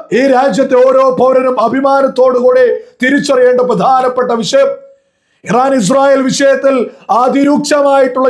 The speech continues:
യുദ്ധം നടക്കുമ്പോൾ ഇസ്രായേലിലേക്കും മിസൈലുകൾ വീണു എന്നുള്ളതൊരു യാഥാർത്ഥ്യ. അതിനേക്കാൾ ഒരുപാട് ഇരട്ടിയിൽ, ഈ പറയുന്ന ഇരട്ടിയിലും അധികം ഇറാനിലേക്കും ആയുധങ്ങൾ വീണു. വലിയ രീതിയിൽ അവർക്ക് നഷ്ടങ്ങൾ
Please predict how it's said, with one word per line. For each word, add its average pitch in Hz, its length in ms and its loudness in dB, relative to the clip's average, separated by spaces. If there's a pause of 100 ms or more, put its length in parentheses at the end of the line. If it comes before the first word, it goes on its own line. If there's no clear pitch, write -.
യുദ്ധം 247 340 -2
നടക്കുമ്പോൾ 254 540 0 (600)
ഇസ്രായേലിലേക്കും 240 960 0 (380)
മിസൈലുകൾ 240 680 0 (140)
വീണു 240 320 0 (120)
എന്നുള്ളതൊരു 226 500 0
യാഥാർത്ഥ്യ. 233 500 0 (540)
അതിനേക്കാൾ 254 520 0 (100)
ഒരുപാട് 294 680 0
ഇരട്ടിയിൽ, 302 500 -2 (600)
ഈ - 20 2 (160)
പറയുന്ന 254 400 0 (640)
ഇരട്ടിയിലും 311 560 0
അധികം 302 280 0 (520)
ഇറാനിലേക്കും 254 760 2 (380)
ആയുധങ്ങൾ 247 520 0 (100)
വീണു. 240 220 2 (460)
വലിയ 285 300 2 (120)
രീതിയിൽ 254 380 0
അവർക്ക് 247 300 2 (400)
നഷ്ടങ്ങൾ 240 440 -2